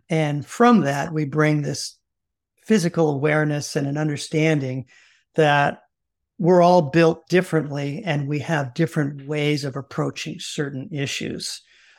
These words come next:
One of our heroes as kids, of course, was Bruce Lee. Our age group, we all watched those movies and all that. But Bruce wrote his method, which was Jeet Kune Do. And Bruce studied boxing and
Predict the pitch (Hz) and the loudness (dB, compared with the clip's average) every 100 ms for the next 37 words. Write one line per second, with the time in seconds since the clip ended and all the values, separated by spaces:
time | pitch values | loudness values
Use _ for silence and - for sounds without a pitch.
0 | _ 180 190 185 160 156 180 214 180 175 | _ 0 4 4 4 4 4 6 6 6
1 | 170 156 - 202 175 139 156 - 175 165 | 4 0 2 4 4 2 -2 2 2 2
2 | - 143 127 160 156 - 175 156 156 123 | 0 -6 -2 -2 -2 2 4 4 0 -4
3 | - 165 165 160 160 165 147 - 175 165 | -2 0 4 4 4 4 2 -2 -2 0
4 | 156 156 156 156 147 151 - - 156 151 | 4 6 6 4 4 2 0 2 2 2
5 | - 160 160 196 156 147 156 - _ _ | -4 0 2 4 2 -2 -6 -12 _ _
6 | _ _ _ _ - 160 160 165 156 147 | _ _ _ _ -4 0 2 4 4 2
7 | 170 170 170 _ _ _ _ _ _ 208 | 0 -2 -2 _ _ _ _ _ _ 4
8 | 269 - 190 170 156 - 214 226 165 156 | 4 4 2 2 2 0 2 4 2 4
9 | 175 214 196 143 143 143 _ _ _ 202 | 4 4 2 -2 -4 -12 _ _ _ -2
10 | 160 160 - 160 147 135 - _ _ - | 0 0 0 -4 -4 -4 -12 _ _ -6
11 | 175 175 - 160 160 - 180 165 170 139 | -4 -2 0 2 0 0 2 4 4 2
12 | 139 151 147 170 180 185 165 151 147 156 | -2 -6 -4 0 0 2 0 0 0 2
13 | 170 175 - 160 156 143 139 127 | 2 2 0 2 2 -2 -4 -8